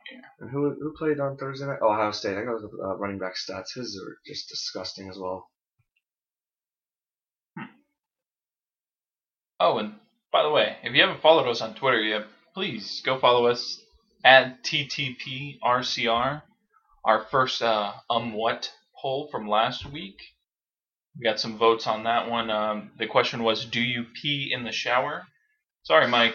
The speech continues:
Speaker 1: but, uh, we got seventy-three percent of our followers say
Speaker 2: Honestly,
Speaker 1: they
Speaker 2: if
Speaker 1: do.
Speaker 2: you didn't live in a dorm, then you would not wanna pee in a shower, so.
Speaker 1: You know what? Hey, man, you gotta do what you gotta do. Save water.
Speaker 2: I guess,
Speaker 1: Pee down
Speaker 2: but
Speaker 1: the drain instead of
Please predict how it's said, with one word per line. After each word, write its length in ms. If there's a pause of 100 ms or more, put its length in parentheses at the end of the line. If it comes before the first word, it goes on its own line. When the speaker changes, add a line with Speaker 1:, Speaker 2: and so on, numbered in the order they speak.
Speaker 1:
but, 200
uh, 220
we 60
got 160
seventy-three 680
percent 300
of 100
our 200
followers 480
say 60
Speaker 2:
Honestly, 540
Speaker 1:
they 40
Speaker 2:
if 60
Speaker 1:
do. 60
Speaker 2:
you 280 (180)
didn't 300
live 300
in 100
a 120
dorm, 480
then 100
you 140
would 120
not 180
wanna 200
pee 80
in 60
a 40
shower, 360
so. 340 (160)
Speaker 1:
You 60
know 200
what? 220 (140)
Hey, 120 (160)
man, 260 (120)
you 100
gotta 200
do 100
what 120
you 60
gotta 220
do. 200 (100)
Save 240
water. 320 (640)
Speaker 2:
I 60
guess, 500
Speaker 1:
Pee 100
down 220
Speaker 2:
but 60
Speaker 1:
the 100
drain 240
instead 280
of 100